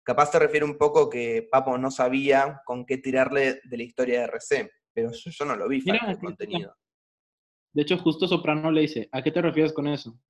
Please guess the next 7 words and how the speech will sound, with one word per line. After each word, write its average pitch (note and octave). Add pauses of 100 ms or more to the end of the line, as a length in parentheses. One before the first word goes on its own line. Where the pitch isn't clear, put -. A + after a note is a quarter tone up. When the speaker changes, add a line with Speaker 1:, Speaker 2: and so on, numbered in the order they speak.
(320)
Speaker 2:
En A2+
su - (120)
lenguaje A2+ (160)
en A#2+
español A2+
España A#2+
dice, -